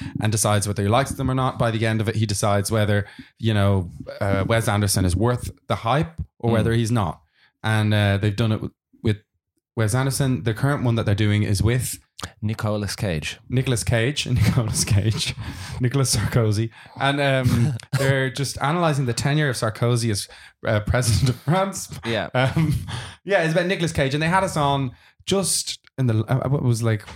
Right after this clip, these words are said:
Speaker 1: last week we recorded. I don't know when
Speaker 2: It's
Speaker 1: it's
Speaker 2: on
Speaker 1: coming
Speaker 2: Sunday,
Speaker 1: out. It's
Speaker 2: it's on
Speaker 1: probably out.
Speaker 2: Sunday night.
Speaker 1: Um,
Speaker 2: No, was it?
Speaker 1: No, it wasn't s-, it wasn't
Speaker 2: That's
Speaker 1: Sunday.
Speaker 2: today is
Speaker 1: That's
Speaker 2: Sunday.
Speaker 1: today, Sunday. It was on
Speaker 2: Tuesday.
Speaker 1: Wednesday. It was on Wed-,
Speaker 2: Mm-hmm.
Speaker 1: anyway, it doesn't really matter.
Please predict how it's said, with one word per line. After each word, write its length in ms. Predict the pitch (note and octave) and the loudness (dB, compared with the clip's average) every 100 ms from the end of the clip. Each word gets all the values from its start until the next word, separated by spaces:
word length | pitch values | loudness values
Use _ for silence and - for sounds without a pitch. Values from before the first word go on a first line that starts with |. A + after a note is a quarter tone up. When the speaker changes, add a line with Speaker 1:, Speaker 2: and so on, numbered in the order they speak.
| - | -2
Speaker 1:
last 320 | B2+ C#3 - | 0 0 0
week 160 | D3 | -2
we 60 | A#2+ | -2
recorded. 320 | B2+ - B2 | -2 0 0
I 80 | A2 | 0
don't 100 | B2+ | 2
know 60 | A2 | 2
when 100 | G#2+ | 2
Speaker 2:
It's 80 | |
Speaker 1:
it's 80 | A#2 | 2
Speaker 2:
on 60 | A2 | 2
Speaker 1:
coming 100 | G#2 | 2
Speaker 2:
Sunday, 80 | G#2 | 2
Speaker 1:
out. 40 | |
It's 80 | F2+ | 2
Speaker 2:
it's 80 | G2 | 0
on 40 | |
Speaker 1:
probably 100 | B2+ | 2
out. 40 | A2 | 2
Speaker 2:
Sunday 160 | G2 | 2
night. 220 | F#2 F#2 - - | -2 -4 -6 -6
Speaker 1:
Um, 540 | C3+ C3+ C3 C3 B2+ G#2+ | -2 0 0 0 0 -2
Speaker 2:
No, 160 | A#2 | -4
was 180 | - G#2+ | -4 -4
it? 180 | C#3+ - _ _ _ | -6 -10 _ _ _
Speaker 1:
No, 180 | E3 D#3 | -2 0
it 40 | |
wasn't 220 | A#2 E3 D3+ | 0 0 0
s-, 120 | - | 0
it 80 | C3 | 0
wasn't 240 | D3 C3+ | 2 2
Speaker 2:
That's 140 | A#2 A#2+ | 2 0
Speaker 1:
Sunday. 20 | |
Speaker 2:
today 280 | G2 G2+ G2+ | 0 0 -2
is 140 | F2+ | -4
Speaker 1:
That's 180 | - E3 | -2 0
Speaker 2:
Sunday. 80 | D#3+ | 0
Speaker 1:
today, 240 | - E3 | 0 -2
Sunday. 240 | D#3+ B2 A#2 | -2 -2 0
It 20 | |
was 100 | B2 | 0
on 360 | D3 C3 A#2 - _ - | 2 0 0 -4 _ -16
Speaker 2:
Tuesday. 440 | - F#2+ E2+ F2 F2 | -6 -4 -2 -4 -4
Speaker 1:
Wednesday. 380 | - F#3+ - - | -2 0 -2 -4
It 140 | - - | -6 -2
was 120 | A2+ | 0
on 120 | A#2+ | 0
Wed-, 80 | A2+ | -2
Speaker 2:
Mm-hmm. 260 | F2+ F2+ G#2 G#2+ | -4 -2 -2 -2
Speaker 1:
anyway, 240 | C#3 G#2 | -2 0
it 60 | G#2 | 0
doesn't 200 | A2 G#2+ | 2 2
really 120 | G2+ | 2
matter. 280 | G2 G2 | 2 0